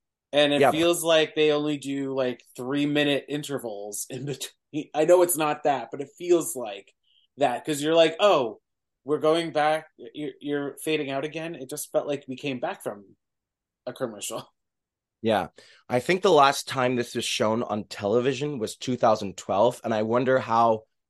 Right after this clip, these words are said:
Speaker 2: they managed the commercial breaks.
Speaker 1: Uh, probably just figured it out.
Speaker 2: 'Cause, like, for example, when they did The Grinch in its entirety on
Speaker 1: Yeah.
Speaker 2: N B C, it was also at the same time when Illumination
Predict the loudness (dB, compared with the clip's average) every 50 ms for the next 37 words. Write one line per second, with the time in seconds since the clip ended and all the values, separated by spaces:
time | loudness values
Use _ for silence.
0 | _ _ _ _ _ _ _ _ _ _ _ -10 -2 -2 0 0 0 -2 -2 -2
1 | -2 -2 -2 -4 -6 -8 -10 -14 -16 -14 -16 -16 -8 -6 -6 -6 -6 -8 -8 -6
2 | -6 -8 -8 -8 -10 -10 -10 -8 -8 -10 -10 -10 -14 -14 -12 -12 -14 -16 _ _
3 | _ _ _ _ _ _ _ _ -4 0 2 2 4 4 4 4 4 4 4 2
4 | 2 0 0 -2 -2 -2 -2 -2 -2 -4 -4 -6 -8 _ _ _ _ _ _ _
5 | -8 -6 -6 -4 -4 -6 -6 -2 -2 0 0 0 -2 -4 -4 -4 -4 -2 -2 -4
6 | -6 -6 -10 _ _ _ -16 -16 -10 -10 -8 -6 -4 -2 -2 0 0 -2 -2 -4
7 | _ _ _ _ _ _ _ _ -4 -2 0 2 2 2 2 0 0 2 2 2
8 | 2 0 0 0 2 2 2 4 4 4 2 0 2 2 2 2 2 0 2 2
9 | 2 2 2 -2 -8 -12 -12 _ -6 -6 -6 -6 -6 -6 -6 -6 -6 -6 -2 0
10 | 2 4 4 2 2 -2 -6 -10 _ _ _ _ 0 0 2 2 4 4 4 4
11 | 4 2 -2 -4 -6 _ _ _ -14 -14 -14 -16 _ _ _ -2 0 0 2 2
12 | 2 2 0 2 0 -2 -2 -2 -4 -4 -4 -4 -4 -2 -2 0 0 0 0 -2
13 | -2 -2 -2 -2 -2 -2 -2 -2 -2 -2 -2 -4 -4 -4 -6 -6 -6